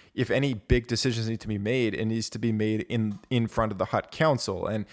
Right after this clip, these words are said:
you know, the Hutt Council hires Cad Bane to, uh, to do some of the jobs that, like, break Zero out of the Republic prison and, you know, all this stuff. So, yeah, it's important to know that now Jabba's the only guy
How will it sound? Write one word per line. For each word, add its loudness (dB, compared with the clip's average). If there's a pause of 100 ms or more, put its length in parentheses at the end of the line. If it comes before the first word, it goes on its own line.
(220)
you 2
know, 6
the -2
Hutt 0
Council 2
hires 0
Cad 0
Bane 2
to, 0 (580)
uh, 4
to 2
do -2
some 0
of -4
the -2
jobs 4
that, 0
like, 0
break 0
Zero 4
out 4
of -2
the 0
Republic 0
prison 0
and, -4 (280)
you -2
know, 2
all 4
this 2
stuff. 2
So, 2 (480)
yeah, 4
it's 2
important 0
to 0
know 2
that 0
now 2
Jabba's 2
the -2
only 0
guy 0